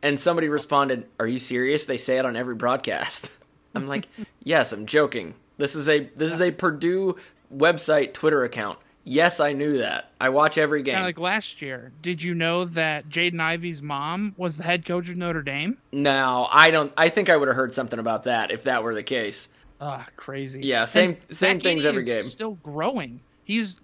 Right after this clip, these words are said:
Speaker 2: uh, they said, I think yesterday or today,
Speaker 1: I think
Speaker 2: he's
Speaker 1: it was
Speaker 2: supposed
Speaker 1: today,
Speaker 2: to be
Speaker 1: yeah.
Speaker 2: seven six.
Speaker 1: I
Speaker 2: Like,
Speaker 1: just,
Speaker 2: okay,
Speaker 1: it's,
Speaker 2: sure.
Speaker 1: it, yeah, I mean, it's, it's crazy. So, I mean, he obviously had a great game. Two other, uh, people that I think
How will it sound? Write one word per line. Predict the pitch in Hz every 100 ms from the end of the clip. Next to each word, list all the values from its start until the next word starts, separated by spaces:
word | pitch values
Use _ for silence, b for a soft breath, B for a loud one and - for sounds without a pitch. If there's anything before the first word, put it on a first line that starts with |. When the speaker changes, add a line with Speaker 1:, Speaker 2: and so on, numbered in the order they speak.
| _ -
Speaker 2:
uh, | 165 143 135
they | 156 202
said, | - 226 214 -
I | 165
think | - 185 143
yesterday | 147 180 - 220 220
or | 196
today, | 151 135 139 180 202
Speaker 1:
I | 208
think | 190
Speaker 2:
he's |
Speaker 1:
it | 170
was | 151
Speaker 2:
supposed | 165 127
Speaker 1:
today, | 139
Speaker 2:
to | 131
be |
Speaker 1:
yeah. | 127 123
Speaker 2:
seven | 180 170 160
six. | - - - 247 190 - - - _ -
Speaker 1:
I |
Speaker 2:
Like, | 143
Speaker 1:
just, | 139 151 165 - 262
Speaker 2:
okay, | - 247 294 - b _ _
Speaker 1:
it's, | - 143
Speaker 2:
sure. | 294 302 -
Speaker 1:
it, | 139 135
yeah, | 120 92
I | 98
mean, | 127 127
it's, | 127 - 139
it's | 139
crazy. | - 123 107 92
So, | - 135 131
I | 156
mean, | 151
he | 156 220
obviously | 180 160 156 147
had | 143
a |
great | 127 139 123
game. | 131 131 123 B B -
Two | 226 233
other, | 180 170 156 160 135
uh, | 135
people | - 160 139
that | 135 131
I | 127
think | 139 131 117